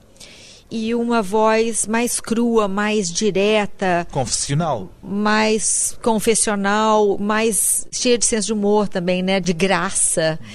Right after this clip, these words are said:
Speaker 1: de piada, que é escrita, vem na primeira pessoa. E elas se cruzam. E ele já nasceu assim, o livro.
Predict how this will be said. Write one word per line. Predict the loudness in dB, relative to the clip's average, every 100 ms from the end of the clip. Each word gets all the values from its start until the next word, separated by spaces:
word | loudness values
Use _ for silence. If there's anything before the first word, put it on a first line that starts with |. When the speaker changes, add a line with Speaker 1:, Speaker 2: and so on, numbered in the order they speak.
| -16 -10
Speaker 1:
de | -8
piada, | -2 0 2 2 0 2 2 0 -2 -12 -18 -12
que | -6 0 4
é | 4 4
escrita, | 2 0 2 2 2 0 2 2 -2 -8
vem | -2 0
na | 2 0
primeira | 0 2 2 2
pessoa. | 0 0 2 2 2 0 -2 -12 -20 -14
E | -2 0
elas | 2 0
se | -4
cruzam. | -2 0 2 2 0 -2 -4
E | -6 -4
ele | -2 0
já | -2
nasceu | -2 2 2 4 2
assim, | 2 0 -2 -6
o |
livro. | -6 -4 -4 -4